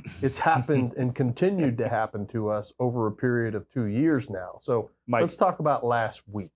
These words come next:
Speaker 1: Okay?
Speaker 2: nice guys finish last.
Speaker 1: Nice guys finish last, I guess.
Speaker 2: I, I,
Speaker 1: Yeah.
Speaker 2: I mean, we're, because that's, that we did, I did this, I did all of this work for free. So they, they come to me in a panic.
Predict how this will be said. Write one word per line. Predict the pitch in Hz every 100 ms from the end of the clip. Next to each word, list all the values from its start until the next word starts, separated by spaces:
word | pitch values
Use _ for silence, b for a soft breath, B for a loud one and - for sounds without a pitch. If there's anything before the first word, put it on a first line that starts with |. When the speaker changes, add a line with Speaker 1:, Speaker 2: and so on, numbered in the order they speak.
| _ _ _ _ _ -
Speaker 1:
Okay? | 113
Speaker 2:
nice | 110
guys | - 113 110
finish | - 104 104 -
last. | 95 85 85 -
Speaker 1:
Nice | 117 120 120
guys | - 113 107
finish | 107 101 -
last, | 101 95
I | 101
guess. | 107 127 - b b _
Speaker 2:
I, | 113
I, | - 113 -
Speaker 1:
Yeah. | 120
Speaker 2:
I | 113
mean, | 110
we're, | 113 117 95
because | 120 117 104
that's, | 113 110 - -
that | 117 113 123
we | 120 123
did, | 151
I | 151 -
did | 175 170
this, | 123 123 - - - _ _ _ _
I | 143
did | 156
all | 147 147 175
of | 160
this | 139 -
work | 123 -
for |
free. | 113 104
So | - 135
they, | 170
they | 165 185
come | - 240
to | 160
me | 113 104 104
in | 123
a |
panic. | 127 131 98 87